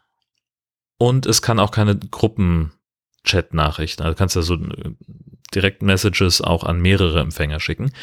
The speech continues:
Das kann Tweetcaster auch nicht. Ich hab jetzt, ähm, mit Phoenix zum Beispiel eine App gefunden, die zumindest diese, ähm, diese Threads anzeigen kann,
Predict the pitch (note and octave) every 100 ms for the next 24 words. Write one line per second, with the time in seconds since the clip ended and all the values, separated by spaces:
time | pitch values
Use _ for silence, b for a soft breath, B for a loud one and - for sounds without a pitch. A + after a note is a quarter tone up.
0 | B B - F#2 - F#2+ - F#2+ - F2
1 | E2 - D#2 C2+ - A1+ - - B B
2 | B B - F#2 B2 B2+ B2+ A#2 - -
3 | - F#2+ F#2+ F#2 F#2 - - - A2+ E3
4 | G3 - - C3 B2 B2+ - A#2 G2+ G#2+
5 | - - G#2+ - G#2 F#2+ F#2 F#2+ G2 A2+
6 | A2+ - G2+ F2+ F#2 F2 B B B B
7 | - F2+ F2 E2+ E2+ E2+ D#2 - G#2 B2
8 | - C#3 D3 C#3+ C#3+ D3 - D3+ D#3+ G3+